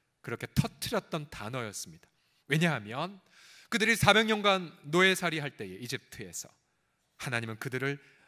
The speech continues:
인도해 내셨고요. 또 그들이 광야 사십 년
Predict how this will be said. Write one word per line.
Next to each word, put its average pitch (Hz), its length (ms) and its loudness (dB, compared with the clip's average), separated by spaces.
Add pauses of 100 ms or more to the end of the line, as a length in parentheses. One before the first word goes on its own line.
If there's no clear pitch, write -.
(300)
인도해 202 1000 2
내셨고요. 117 1300 -6 (680)
또 196 160 2
그들이 208 240 2
광야 202 340 2
사십 190 300 -2
년 180 320 -6